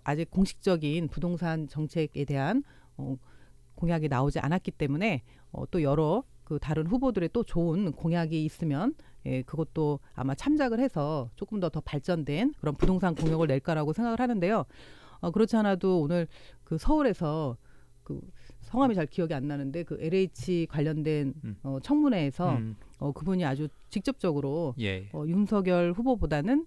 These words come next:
Speaker 1: 이재명 후보의 공약이 훨씬 낫다.
Speaker 2: 음.
Speaker 1: 어, 그 부분을 말씀을 하셨다고 하더라고요.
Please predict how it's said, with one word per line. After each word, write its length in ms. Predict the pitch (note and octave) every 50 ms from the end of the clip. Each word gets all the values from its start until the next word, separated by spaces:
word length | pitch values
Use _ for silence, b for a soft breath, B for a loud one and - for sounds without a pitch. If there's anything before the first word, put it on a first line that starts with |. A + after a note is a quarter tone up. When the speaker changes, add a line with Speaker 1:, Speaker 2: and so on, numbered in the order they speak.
| - -
Speaker 1:
이재명 420 | - E3+ E3 F#3 F#3+ F3 F3+ F3 F3+
후보의 340 | A3+ B3 A3+ G#3+ F#3 E3+
공약이 340 | E3+ - D3 C#3+ C#3+ C3+ C#3
훨씬 240 | F3 A#3 B3+ - -
낫다. 520 | C#3+ A2 - - C3 C3 C3+ D#3 C#3+ A2+ - -
Speaker 2:
음. 200 | G#2+ G2+ G2 F#2+
Speaker 1:
어, 160 | D3+ D3 C#3+ D3
그 100 | - -
부분을 280 | D#3 F3+ F3 E3+ D#3+ D#3
말씀을 380 | C#3 A#2 C3+ C3+ - D3+ D#3 E3+
하셨다고 360 | G#3 - - - - C#3+ C#3+
하더라고요. 340 | D3 - - - - -